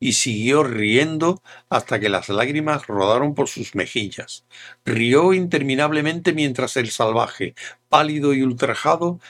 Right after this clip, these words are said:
le miraba por encima del libro hasta que, viendo que las carcajadas proseguían, lo cerró indignado, se levantó y con el gesto de quien aparta una perla de la presencia de un cerdo, lo encerró con llave en su cajón.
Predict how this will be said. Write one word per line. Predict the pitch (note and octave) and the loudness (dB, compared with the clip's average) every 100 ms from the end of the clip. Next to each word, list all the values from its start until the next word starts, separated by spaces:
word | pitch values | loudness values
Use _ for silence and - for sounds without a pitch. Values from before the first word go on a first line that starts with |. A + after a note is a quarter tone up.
| _ | _
le | A#2+ A#2 | 0 0
miraba | A2 B2 C3 D3+ | 0 0 0 0
por | A#2 | -2
encima | A2+ G#2 B2+ B2+ | -4 -6 -2 0
del | B2+ A#2+ | 0 0
libro | A#2+ D3 D3 | 0 2 2
hasta | B2+ - A2+ - | 0 -2 -6 -2
que, | G2 - - - - | -4 -4 -14 -20 -6
viendo | G#2+ G#2+ C3+ C#3+ | 0 2 2 2
que | C#3 | 0
las | C3 G#2 | -4 -2
carcajadas | B2 A#2 A#2 - A2 G2 - | -6 -4 -6 -2 -2 -2 -8
proseguían, | - - - G2+ A#2+ D3+ D#3+ - - - | -8 -6 -4 -2 0 0 -2 -6 -20 -8
lo | - A#2+ | 2 2
cerró | - G#2+ F#2 A2+ C3 | 2 -2 0 0 2
indignado, | A#2+ A2 F#2+ E2+ D2+ C#2+ - - | 0 -2 -2 -4 -6 -10 -14 -8
se | - C3 | -2 0
levantó | G#2+ G2 F#2 - D3 F#3+ _ _ - | 2 0 -2 0 0 0 _ _ -4
y | C3+ | -2
con | B2 A#2+ | 2 0
el | G#2 G2 | 0 -4
gesto | - D3+ - E3 | -4 -2 -2 -2
de | C#3 | -2
quien | B2 B2+ | -2 -2
aparta | B2 G#2 F#2 - | -2 -2 -4 -4
una | G#2+ A#2 | -2 -2
perla | A2 F2+ F2 F2 | -2 -2 -2 -2
de | F2+ | -2
la | E2+ | -4
presencia | F#2+ F2 - A#2+ - G2+ F2 - - - | -6 -6 -4 -4 -4 -6 -6 -8 -20 -4
de | G#2+ | 0
un | C3+ | 0
cerdo, | A#2 - A2+ A2 A#2 C#3+ - _ _ - _ | -2 -4 0 0 2 0 -2 _ _ -20 _
lo | - A#2+ | 2 2
encerró | G#2+ - G2 A#2+ C3 | 2 -2 -2 0 0
con | A#2 G#2 | -2 0
llave | A2+ B2 A#2 - - | 2 2 0 -6 -4
en | B2+ | -2
su | - C3 | -2 -2
cajón. | - - - | -4 -6 -16